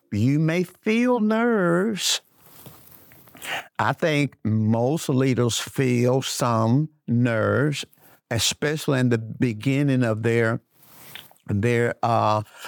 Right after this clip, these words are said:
their communication. But I said, "Don't let the audience know you're nervous. Don't, don't say things like, you know, 'I've never done a eulogy before. I,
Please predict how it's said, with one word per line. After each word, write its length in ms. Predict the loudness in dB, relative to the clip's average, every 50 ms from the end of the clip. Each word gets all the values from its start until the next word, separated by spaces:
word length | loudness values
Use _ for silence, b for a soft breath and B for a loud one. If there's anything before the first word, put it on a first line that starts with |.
| B -6
their 360 | -2 0 0 2 0 0 -4
communication. 1120 | -4 -4 0 0 2 2 2 2 0 0 0 0 0 0 0 0 -2 0 0 2 2 0 0 B B B B B B B B B B B B B B B B _ -6 -2
But 120 | 0 0
I 140 | 2 0 0
said, 220 | 0 0 2 2
"Don't 220 | 2 2 2 2 2
let 240 | 2 2 0 0 -2
the 140 | -6 -4 -2
audience 560 | 0 0 2 2 2 2 2 0 -2 0 0
know 320 | 2 2 2 2 2 2
you're 220 | 2 2 2 2 2
nervous. 480 | 2 2 2 2 0 0 -2 -4 -4
Don't, 400 | -2 0 0 2 2 0 -2 -2 -2 -2
don't 260 | 0 2 2 2 0
say 460 | 0 -2 -4 -2 0 0 2 2 0
things 520 | 0 -2 -2 -2 0 2 2 2 0 0 0
like, 400 | 0 0 0 0 -2 -2 -4 -2
you 160 | 0 0 2
know, 220 | 2 2 2 2
'I've 240 | 2 2 0 0 0
never 540 | 0 0 2 2 0 0 0 2 0 0 0 B B B B B B
done 260 | -2 0 2 2 2 2
a 60 | 0
eulogy 600 | 0 0 0 2 2 2 2 2 0 0 -2 -2
before. 540 | 0 0 -2 -2 -2 0 0 2 2 2 2
I, 160 | 2 0